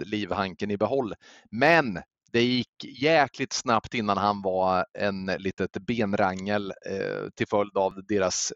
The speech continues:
attack här nu då. Så att, eh, då har vi ju fått det presenterat också, hur jävla farliga de här djuren är. Och jag tänker att det här gör sig rätt bra nu, att vi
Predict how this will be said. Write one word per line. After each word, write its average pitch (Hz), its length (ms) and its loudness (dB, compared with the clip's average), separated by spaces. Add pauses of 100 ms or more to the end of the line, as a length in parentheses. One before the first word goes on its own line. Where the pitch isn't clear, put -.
(120)
attack 107 300 0 (100)
här 90 100 0
nu 87 80 -2
då. 78 140 -2 (360)
Så - 140 0
att, - 200 2
eh, 120 140 4
då 139 120 2
har 139 120 2
vi 127 60 -8
ju 123 220 -2 (180)
fått 110 180 -8
det 110 100 -2
presenterat 107 540 -2
också, 95 340 -2 (280)
hur 127 80 -2
jävla 107 260 2 (140)
farliga 139 600 2 (100)
de 117 140 -2
här 90 220 2 (180)
djuren 110 420 -2
är. 135 180 2
Och 110 80 0
jag 135 120 2
tänker 120 280 -4
att 113 120 0
det 127 80 -2
här 147 140 2
gör 123 220 2
sig 113 160 -2
rätt 107 160 -2
bra 147 200 -2
nu, 101 200 -2
att 101 120 -2
vi 107 140 0